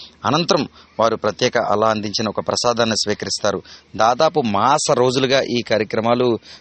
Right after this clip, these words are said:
ఆ, దేశవ్యాప్తంగా, ప్రపంచవ్యాప్తంగా జరుగుతున్నాయి. ఉమ్మడి తూర్పుగోదావరి జిల్లాలకు సంబంధించి కాకినాడ జిల్లా వ్యాప్తంగా రంజాన్ సంబరాలు అంబరాన్నంటాయి. ఈ సందర్భంగా ఉదయాన్నే, ఆ, ఏదైతే పట్టణాలకు సంబంధించి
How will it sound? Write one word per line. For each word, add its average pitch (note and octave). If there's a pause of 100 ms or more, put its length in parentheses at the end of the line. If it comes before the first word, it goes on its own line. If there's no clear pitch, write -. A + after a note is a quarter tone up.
(140)
ఆ, A2
దేశవ్యాప్తంగా, A2
ప్రపంచవ్యాప్తంగా G#2
జరుగుతున్నాయి. G2+
ఉమ్మడి A2+
తూర్పుగోదావరి G#2 (340)
జిల్లాలకు A2+
సంబంధించి A2
కాకినాడ G#2+
జిల్లా G2+
వ్యాప్తంగా A2 (360)
రంజాన్ A#2+ (120)
సంబరాలు A2 (100)
అంబరాన్నంటాయి. G#2
ఈ B2+
సందర్భంగా G#2+ (400)
ఉదయాన్నే, D#3
ఆ, G#2+
ఏదైతే A2+
పట్టణాలకు A2
సంబంధించి G#2+